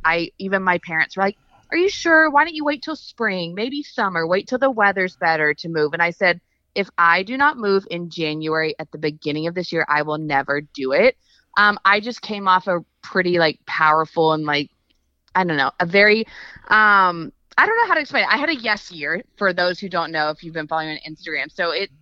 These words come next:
totally changed my mindset on a lot. That was in twenty twenty-two,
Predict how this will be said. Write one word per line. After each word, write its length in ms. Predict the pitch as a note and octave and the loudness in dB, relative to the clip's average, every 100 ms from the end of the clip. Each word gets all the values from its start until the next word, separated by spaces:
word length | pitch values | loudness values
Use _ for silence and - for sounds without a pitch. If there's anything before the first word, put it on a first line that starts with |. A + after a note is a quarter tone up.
| - | -14
totally 300 | - D#4 D#4 | -6 -6 -6
changed 380 | C4 B3 A3+ G#3 | -10 -10 -10 -10
my 100 | G#3 | -8
mindset 380 | F#3 F3 F3 F3+ | -4 -4 -4 -6
on 120 | E3 | -6
a 60 | D#3+ | -4
lot. 360 | D3 D3 D#3+ - _ _ _ | 0 2 2 -2 _ _ _
That 160 | G#3 A3 | -4 -2
was 140 | A3 | -4
in 80 | A3 | -10
twenty 260 | - G3+ | -10 -10
twenty-two, 720 | F#3+ G3+ F3+ E3+ F3+ E3+ F#3 | -10 -8 -8 -8 -6 -4 -2